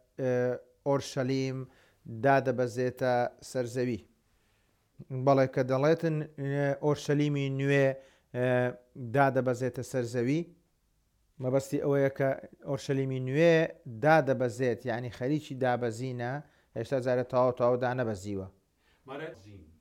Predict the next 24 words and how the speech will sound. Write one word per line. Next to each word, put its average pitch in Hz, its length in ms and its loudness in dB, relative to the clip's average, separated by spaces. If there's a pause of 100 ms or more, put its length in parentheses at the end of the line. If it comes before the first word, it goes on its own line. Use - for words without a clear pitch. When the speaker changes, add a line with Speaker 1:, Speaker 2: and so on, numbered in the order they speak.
Speaker 1:
و 123 120 -4
هەروەها 135 340 4
لەو 147 160 4
بەشانەی 135 400 -2
کۆتاییش 135 640 2
باز 131 280 2
دەکات 139 440 4
کەوا 123 340 6
چۆن 131 300 -4
چۆنی 131 320 -6
دەبێت 117 300 -2
ئۆرشەلیمی 113 600 -4
نوێ 113 240 -4
لە 104 160 -2
سەرزەوی. 95 400 -4 (420)
بۆ 101 180 0
نمونە 147 280 4
لە 143 160 6 (240)
بینین 151 420 0
بیست 147 220 -6
و 160 40 0
یەک 175 180 6
مەسیحی 151 440 -4
پیرۆز 160 400 4